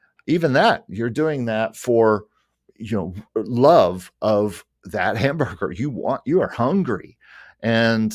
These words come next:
uh, I think that's, I think that's a terrible example, but, you know, I'm, I'm phasing in to what I wanna be. So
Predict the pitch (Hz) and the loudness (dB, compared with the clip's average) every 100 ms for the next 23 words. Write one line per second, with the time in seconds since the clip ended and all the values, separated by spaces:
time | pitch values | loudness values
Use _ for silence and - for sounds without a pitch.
0 | - - 98 98 98 92 107 117 120 113 | -8 -6 -2 0 0 -2 -6 -6 -4 0
1 | 113 - - _ - - _ - - 131 | -2 -4 -16 _ -20 -20 _ -10 -6 -6
2 | - - _ - 110 101 90 113 110 95 | -8 -18 _ -12 -10 -10 -8 -6 -4 -4
3 | 92 117 117 - - - - 135 127 123 | -4 -6 -6 -12 -20 -20 -2 6 8 6
4 | - _ _ _ _ _ - 143 127 117 | 2 _ _ _ _ _ -10 -6 0 0
5 | - 139 170 180 - 135 214 208 - 170 | 0 -2 -2 -4 -6 -4 -2 -4 2 2
6 | 185 165 139 135 123 123 131 104 92 - | 2 0 -2 -4 -6 -4 -2 -2 -6 -12
7 | - - 110 113 104 101 98 92 90 101 | -14 -6 0 2 2 0 -2 -6 -8 -10
8 | - 120 110 | -4 -2 -2